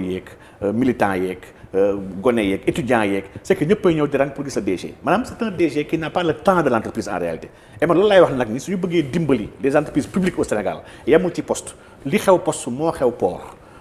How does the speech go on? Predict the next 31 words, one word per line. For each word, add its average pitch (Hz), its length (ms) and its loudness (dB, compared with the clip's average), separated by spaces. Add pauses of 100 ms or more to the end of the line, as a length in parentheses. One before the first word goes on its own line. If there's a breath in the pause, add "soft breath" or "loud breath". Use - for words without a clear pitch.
(120)
moo 175 140 4
xew 165 180 2
fu - 160 0
ne, 110 100 -2 (220)
moo 127 160 0
xew 143 200 4
R 139 120 2
T 120 100 0
S, - 340 -2 (280 loud breath)
moo 190 120 4
xew 190 200 2
dans 156 140 -2
toutes - 180 -8
les 196 80 0
structures - 320 -4
publiques. 175 340 -4 (380 loud breath)
On 139 100 0
a 180 100 2
des 147 140 2
D 127 220 2
G 117 160 0
yoo 101 80 -2
xam 92 160 -6
ne 110 80 -10 (240)
dañu 156 140 -4
dem 139 120 2
sax 131 140 -2
ba 151 80 -4
créer 131 300 0
ay 113 200 2
quotas 127 380 -2